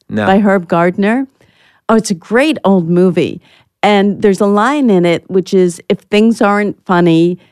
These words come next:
Speaker 2: then they're just what they are, and then life becomes a long dental appointment."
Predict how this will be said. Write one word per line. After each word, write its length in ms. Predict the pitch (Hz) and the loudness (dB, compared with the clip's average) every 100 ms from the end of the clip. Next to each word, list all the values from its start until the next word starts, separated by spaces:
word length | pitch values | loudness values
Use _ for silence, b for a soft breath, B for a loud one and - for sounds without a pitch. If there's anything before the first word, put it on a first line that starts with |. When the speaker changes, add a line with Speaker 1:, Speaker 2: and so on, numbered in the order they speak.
| b | b
Speaker 2:
then 160 | 190 190 | 0 2
they're 140 | 175 | 2
just 500 | 170 - 185 190 - | 0 -2 0 -2 -2
what 160 | 185 180 | -4 0
they 180 | 190 170 | 0 2
are, 420 | 156 156 160 165 b b - | 0 0 -2 -6 b b -4
and 180 | 202 185 | 0 0
then 180 | 175 175 | 0 0
life 380 | 180 180 185 - | 2 0 -2 -6
becomes 600 | 202 - 180 170 175 - | -6 -2 0 0 0 -2
a 80 | - | -2
long 440 | 160 165 165 180 156 | 0 2 0 -2 -2
dental 500 | 170 175 180 156 151 | 0 0 -2 -2 -2
appointment." 840 | 143 - 147 131 135 - - - | -2 -2 -2 -2 -6 -8 -12 -20